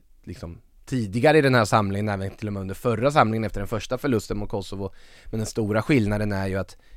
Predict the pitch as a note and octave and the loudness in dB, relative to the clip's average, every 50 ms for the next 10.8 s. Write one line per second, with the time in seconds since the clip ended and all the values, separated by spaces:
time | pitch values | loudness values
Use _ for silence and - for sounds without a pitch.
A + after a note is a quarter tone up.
0 | - - - G2+ - - G#2+ G2+ G#2 F#2 - - - F#2 F#2 F#2 - - C3+ C#3 | -12 -10 -10 -10 -8 -6 -6 -4 -4 -4 -4 -4 -6 -6 -6 -6 -2 2 4 4
1 | B2+ G#2+ G2 - - - - - - - - - - - - F#2+ G2+ A#2 A#2+ A#2+ | 4 4 2 -2 -10 -14 -14 -16 -18 -20 -20 -20 -16 -12 -6 0 2 2 4 4
2 | A#2+ A2+ G#2+ G2 G2 G2+ G2 F2 - - A2+ - - B2 A#2 G#2+ G2 G2 G2+ G2 | 4 2 2 0 -2 -4 -4 -4 -6 -6 -6 -4 -2 0 0 2 2 0 -2 -4
3 | - - - C3+ C#3 B2+ - _ - - C3+ C3+ B2+ - _ - G#2+ F2+ - - | -4 -4 0 0 0 0 -2 _ -4 -2 -2 -2 -2 -4 _ -4 -4 -4 -4 -6
4 | G#2 G2+ F#2+ - G2 F#2 - G2+ F2 - G2+ G2 F#2 F2+ F#2 F#2 - - - - | -8 -6 -6 -6 -6 -6 -6 -6 -4 -2 -2 -2 0 0 -2 -2 -4 -6 -14 -20
5 | - _ G2+ A2 - - A2 G2 G2 A2+ A#2+ G#2 - A#2+ G#2 - F#2+ F#2 F#2+ - | -14 _ -8 -8 -4 -4 -4 -2 0 -2 -2 0 0 -2 -2 0 -2 -2 -2 -4
6 | - G2+ F#2+ F2+ F2 - - G#2+ G2 F#2+ F2+ F2 F#2+ F#2 C3 C3 G#2 F2+ F2+ F2+ | -6 -6 -6 -6 -8 -8 -6 -4 -4 -4 -2 -4 -2 0 0 0 0 0 -2 -4
7 | - - - - - G2 G#2 F#2 F#2 G2+ F#2+ F#2 - - G#2 F#2+ F2+ - - A#2+ | -8 -14 -18 -18 -14 -12 -12 -10 -8 -8 -8 -4 -2 -2 0 0 -2 -2 0 0
8 | A2+ G2+ - G2 G#2 F#2+ - - G2 F#2 E2+ - F2+ - - G2 F#2 F#2 F#2 F2+ | 0 0 -2 -4 -4 -4 -4 -4 -6 -6 -6 -8 -8 -4 -2 -2 0 0 -2 -2
9 | F#2 F#2 - - F#2+ F#2 F#2+ F#2+ F2+ - F#2+ F2 - F#2+ F2+ F2+ F2 - G2 G2 | -4 -6 -6 -4 -4 -4 -4 -4 -4 -6 -8 -6 -4 -4 -4 -4 -4 -4 -6 -6
10 | F#2+ F#2+ F#2 F#2 F#2 - G#2+ G2 F#2+ F#2 F#2+ - - B2 G2+ F#2 | -6 -6 -6 -6 -4 -4 -2 -2 -2 -4 -2 0 0 0 0 -2